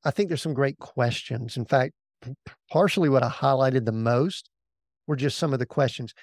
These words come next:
And the reason why I think that's important, Robbie, is the reason why we're even having to do this in what I'll say is a little more of a formal structure, is that we, I'm talking about we, society, culture, whatever,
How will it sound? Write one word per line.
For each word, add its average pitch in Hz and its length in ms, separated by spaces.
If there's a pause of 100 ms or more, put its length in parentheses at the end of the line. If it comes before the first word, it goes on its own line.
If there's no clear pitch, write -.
(160)
And 180 120
the 185 60
reason 302 360
why 240 140
I 185 40
think 180 220
that's 170 220
important, 139 480
Robbie, 165 440 (840)
is 165 160
the 180 100
reason 180 380
why 165 160
we're 139 180
even 143 300
having 147 500
to 131 160
do 120 380
this 151 380
in 127 280
what 135 260
I'll 135 240
say 131 260
is 127 120
a 120 60
little 135 240
more 139 260
of 117 80
a 110 60
formal 135 440
structure, 160 600 (640)
is 143 240
that 151 220
we, 143 540 (120)
I'm 127 240 (140)
talking 117 180
about 120 180
we, 120 200
society, 120 640
culture, 127 400
whatever, 117 340